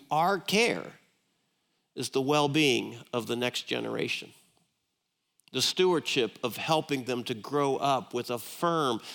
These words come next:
solid understanding of what it means to have faith in God. So listen to this.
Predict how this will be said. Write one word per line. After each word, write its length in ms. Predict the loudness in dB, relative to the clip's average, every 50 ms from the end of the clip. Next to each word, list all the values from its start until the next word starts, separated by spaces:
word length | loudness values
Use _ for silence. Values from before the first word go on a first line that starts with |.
| -6 -4
solid 560 | -2 -2 0 2 2 4 4 2 2 0 0
understanding 800 | -2 -2 -2 -2 -2 -4 -2 0 0 2 2 2 2 0 0 -2
of 100 | -2 -2
what 160 | -2 0 0
it 100 | -2 -2
means 400 | -2 -2 0 0 0 -2 -4 -4
to 120 | -4 -4 -4
have 260 | -2 -2 -2 -4 -4
faith 380 | -6 -4 -2 -2 -2 -4 -6 -8
in 100 | -10 -8
God. 380 | -8 -8 -8 -10 -12 -16 -20 -20 _ _ -20 _ _ _ _ _ _ _ _ _ _ _ _ _ _ _ _ _ _ _ _ _ _ _ _ -16 -8
So 160 | -4 -2 2
listen 340 | 2 2 2 2 0 -4 -4
to 100 | -2 -2
this. 320 | -2 -4 -4 -6 -14 -18